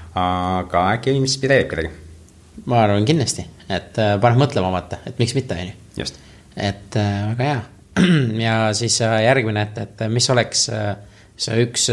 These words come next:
Speaker 2: üks tegevus või, või, või mõte, mis sa tahad, et inimesed kindlasti siit nagu kaasa võtaksid või siis,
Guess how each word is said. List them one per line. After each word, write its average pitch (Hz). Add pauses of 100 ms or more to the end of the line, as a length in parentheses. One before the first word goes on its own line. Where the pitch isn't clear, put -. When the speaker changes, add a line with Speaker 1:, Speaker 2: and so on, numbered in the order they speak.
Speaker 2:
üks 113
tegevus 110
või, 101
või, 104 (140)
või 107
mõte, 110
mis 98
sa 110
tahad, 104
et 98
inimesed 107
kindlasti 101
siit 101
nagu 98
kaasa 110
võtaksid 107
või 107
siis, 98